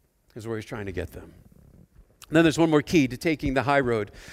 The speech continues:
and it's to promote the benefit of others. So Paul's just given us some insight into the actual circumstances behind his change of plans. Then he gives us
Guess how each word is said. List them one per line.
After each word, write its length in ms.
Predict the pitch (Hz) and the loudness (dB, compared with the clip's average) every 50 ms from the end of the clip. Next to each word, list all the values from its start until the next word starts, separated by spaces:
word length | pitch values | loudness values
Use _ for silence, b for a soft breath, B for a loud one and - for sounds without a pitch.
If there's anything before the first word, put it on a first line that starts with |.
| B B B | B B B
and 100 | 156 147 | -2 -2
it's 120 | 147 - | -2 -4
to 80 | - 135 | -8 -8
promote 420 | - 156 147 151 165 185 190 - | -4 -4 0 2 2 0 0 -2
the 60 | 156 | -6
benefit 440 | 135 113 160 160 160 143 - 156 135 | -2 0 0 0 0 -2 -4 -6 -6
of 120 | 123 110 123 | -4 -2 -4
others. 480 | 117 104 110 98 104 - - - - _ _ _ - - _ _ _ b b b b | -4 -2 -4 -8 -8 -12 -14 -16 -16 _ _ _ -20 -20 _ _ _ b b b b
So 220 | b - 180 160 143 | b 4 4 4 4
Paul's 320 | - 175 196 208 202 175 | 4 4 4 4 4 0
just 180 | 196 180 - - | -4 -8 -4 2
given 280 | 208 202 175 180 165 | 2 2 2 2 -2
us 120 | 156 151 - | -2 -4 -4
some 160 | - 165 185 | -6 -4 -2
insight 480 | 190 185 190 - - 185 160 156 147 | -2 -2 -2 -2 0 2 2 2 2
into 280 | 156 156 143 - - 156 | 0 -2 -6 -6 -6 -4
the 120 | 139 156 | 0 0
actual 320 | 156 170 180 - - 160 151 | 0 0 0 -2 -4 -6 -6
circumstances 800 | - - 202 190 - - 170 139 - 185 170 165 156 - 160 143 | -4 -2 -2 -2 -2 -2 -4 -4 -2 -2 -2 -2 -2 -6 -8 -6
behind 320 | 127 156 135 165 180 170 | -4 -4 -2 0 -2 -2
his 120 | 151 143 - | -2 -4 -6
change 260 | - 196 185 175 156 | -6 -6 -4 -4 -6
of 100 | 156 - | -8 -8
plans. 300 | - 180 180 170 151 - B B B B B | -6 -4 -4 -4 -4 -8 B B B B B
Then 140 | 196 214 | 2 2
he 100 | 233 254 | 2 0
gives 260 | 214 156 196 214 202 202 | 0 2 2 0 0 0
us 280 | 214 - - - - | -10 -10 -12 -16 -18